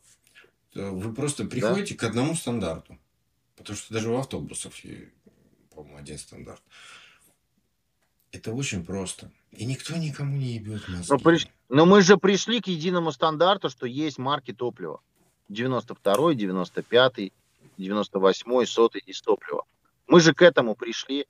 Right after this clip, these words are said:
Speaker 1: В
Speaker 2: Мы пришли,
Speaker 1: России
Speaker 2: что бак
Speaker 1: раньше
Speaker 2: не квадрат.
Speaker 1: раз-, разве не свои какие-то названия?
Speaker 2: Нет. Нет.
Speaker 1: гост
Speaker 2: Ну,
Speaker 1: такой, гост
Speaker 2: аи.
Speaker 1: такой, гост сякой.
Speaker 2: Ну, это все равно. Ну, ты приезжаешь в Финляндию, там также девяносто второй, девяносто пятый, э, девяносто восьмой.
Speaker 1: Ну, это мы
Speaker 2: И сто.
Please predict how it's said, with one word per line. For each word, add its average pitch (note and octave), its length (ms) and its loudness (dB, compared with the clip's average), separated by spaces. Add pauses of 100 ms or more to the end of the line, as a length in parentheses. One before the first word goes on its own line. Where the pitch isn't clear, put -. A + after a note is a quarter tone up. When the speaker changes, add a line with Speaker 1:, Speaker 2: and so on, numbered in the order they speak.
(100)
Speaker 1:
В - 80 -12
Speaker 2:
Мы C#3+ 80 -4
пришли, E3 280 0
Speaker 1:
России G#3 80 0
Speaker 2:
что E3+ 100 4
бак A3 260 4
Speaker 1:
раньше - 120 -8
Speaker 2:
не - 100 -10
квадрат. D3 440 -2
Speaker 1:
раз-, - 120 -14 (300)
разве G2 400 -6
не G#2 180 -4
свои G2 540 -8
какие-то - 580 -18 (360)
названия? D3 560 -20 (280)
Speaker 2:
Нет. A#2 360 -16 (560)
Нет. A#2+ 240 -16
Speaker 1:
гост F2 300 -8
Speaker 2:
Ну, F#3+ 80 -2
Speaker 1:
такой, A2 240 -2
гост G2+ 140 -2
Speaker 2:
аи. C3+ 160 2
Speaker 1:
такой, F#2+ 360 -8
гост C#2+ 220 -12
сякой. - 420 -18 (800)
Speaker 2:
Ну, E3+ 480 2
это D#3+ 260 2
все - 160 -6
равно. F#3 220 -2
Ну, C#3+ 120 -4
ты D#3 140 -4
приезжаешь D#3+ 440 0
в - 40 -16
Финляндию, D3+ 420 -4
там A#2 220 -6
также G#2 280 -4
девяносто G#2 280 -10
второй, B2 280 -4
девяносто F#2+ 400 -8
пятый, E2+ 500 -4
э, - 300 -18
девяносто F2 340 -12
восьмой. - 400 -8
Speaker 1:
Ну, G3 100 -6
это A3 200 -2
мы A3+ 140 -2
Speaker 2:
И D3 40 -8
сто. A#2 60 -4